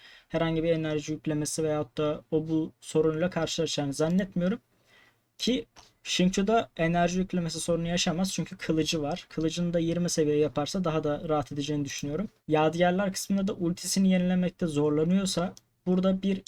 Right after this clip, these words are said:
bir tane item'a enerji yüklemesi takabilir. Gerisine atak taksa yeterli. Benim önereceğim takım şahsen Kai'yi kullanmaya devam edebilir.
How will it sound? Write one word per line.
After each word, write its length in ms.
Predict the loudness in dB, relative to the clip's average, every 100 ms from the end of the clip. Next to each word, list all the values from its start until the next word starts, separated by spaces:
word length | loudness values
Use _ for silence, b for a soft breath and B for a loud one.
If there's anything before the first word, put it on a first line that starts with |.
| -10
bir 160 | -6 -4
tane 460 | 0 0 0 -2 -4
item'a 340 | -2 -2 -4 _ -2
enerji 420 | 0 2 2 2
yüklemesi 380 | -2 -2 -4 -4
takabilir. 440 | -4 -2 -2 0 0
Gerisine 580 | 0 0 -2 -4 -4 -8 -6
atak 300 | -2 -2 -4
taksa 340 | -10 -8 -4 0
yeterli. 560 | 0 -2 -6 -4 -8 _ _ _ 6
Benim 340 | 6 6 2
önereceğim 520 | 4 4 6 4 0 2
takım 340 | -2 0 0
şahsen 500 | 2 2 2 0 0 _ _ _ 2
Kai'yi 360 | 4 6 4
kullanmaya 540 | 2 0 4 4 4 4
devam 300 | 4 4 4
edebilir. 460 | 0 0 -4 -6